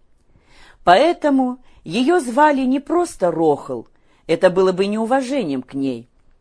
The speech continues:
а Рохл Эльке Ханес. Её мать была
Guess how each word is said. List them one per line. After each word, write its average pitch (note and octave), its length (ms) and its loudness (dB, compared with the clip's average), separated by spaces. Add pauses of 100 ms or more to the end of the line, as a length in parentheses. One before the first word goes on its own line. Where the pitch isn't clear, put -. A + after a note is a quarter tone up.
(200)
а C#3 180 -2
Рохл A#3 720 -2 (260)
Эльке G#3+ 720 0 (200)
Ханес. C3+ 840 -4 (560)
Её A3 300 0
мать D#4+ 360 2
была F#3+ 440 2